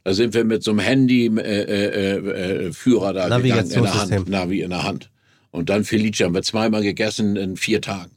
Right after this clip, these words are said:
Speaker 1: Boah. Und Freunde von uns sind Italiener, sodass man keine Sprachbarriere hat, sondern sofort überall reinkommt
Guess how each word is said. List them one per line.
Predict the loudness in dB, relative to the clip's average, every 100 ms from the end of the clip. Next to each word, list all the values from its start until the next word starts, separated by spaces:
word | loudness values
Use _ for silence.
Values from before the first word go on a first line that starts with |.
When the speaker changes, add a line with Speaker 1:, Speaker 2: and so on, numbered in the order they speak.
| _ -10
Speaker 1:
Boah. | -8 -8 _ _ _ _ 0
Und | 0 2
Freunde | 2 2 2
von | 0 -2
uns | -2 0
sind | -2
Italiener, | -2 0 0 2 0 0
sodass | -2 -2 -4
man | -2 -2 -2
keine | -2 0
Sprachbarriere | -2 -2 -2 -2 0 2 2 0 0
hat, | -4 -6 _ _ _ _ _ _ -6
sondern | -4 -2 -2
sofort | -2 0 0 0
überall | -2 -4 -2 -2
reinkommt | -2 -4 -2 -2 -2